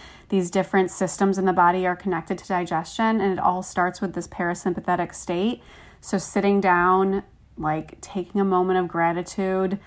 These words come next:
like, stepping away from the chaos of life, you know, being in a state of, like,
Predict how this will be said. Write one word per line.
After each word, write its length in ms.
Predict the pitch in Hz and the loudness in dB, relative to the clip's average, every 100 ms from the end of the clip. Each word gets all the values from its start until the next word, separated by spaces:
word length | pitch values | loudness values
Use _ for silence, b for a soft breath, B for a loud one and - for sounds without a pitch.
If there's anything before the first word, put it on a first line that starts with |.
| b b b b b b b b b - | b b b b b b b b b -10
like, 160 | - | -8
stepping 480 | - - 190 214 214 | -6 -2 0 4 4
away 320 | 208 202 202 | 6 6 4
from 180 | 214 220 | 4 4
the 80 | 202 | 2
chaos 560 | - 196 190 185 196 214 | 2 2 6 6 4 0
of 180 | 185 | 2
life, 540 | 180 175 185 196 202 196 | 6 6 6 2 0 -2
you 60 | |
know, 120 | 185 180 | 0 2
being 640 | 185 185 185 180 180 180 - | 2 4 4 2 0 -4 -2
in 160 | 196 | 0
a 60 | 180 | 0
state 340 | - - 185 | -2 -2 0
of, 300 | 190 180 - | 0 -2 -4
like, 460 | 185 165 160 - | 0 0 -2 -8